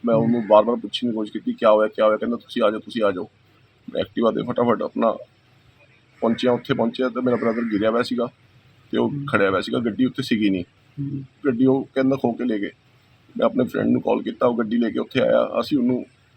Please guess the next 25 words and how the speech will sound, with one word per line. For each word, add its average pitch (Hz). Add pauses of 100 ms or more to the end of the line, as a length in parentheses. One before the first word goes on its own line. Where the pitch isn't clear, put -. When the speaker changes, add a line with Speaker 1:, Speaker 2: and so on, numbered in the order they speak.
(160)
Speaker 1:
ਗੱਡੀ 123
'ਚ -
ਪਾ 113
ਕੇ 123
ਇੱਧਰ 120
ਸਿੱਧਾ 123
ਹਸਪਤਾਲ 127
ਲੈ 120
ਕੇ 127
ਆਏ 123
ਤੇ 120
ਇੱਥੇ 131
ਉਹਨਾਂ 123
ਨੇ 120
ਉਹਨੂੰ 120
ਡੈੱਡ 120
ਡਿਕਲੇਅਰ 110
ਕਰਤਾ। - (1000)
Speaker 2:
ਪਰਿਵਾਰ 143
ਦੇ 160
ਵਿੱਚ 160
ਕੌਣ-ਕੌਣ 151
ਸੀ -
ਸਮੀਰ 131
ਦੇ? 131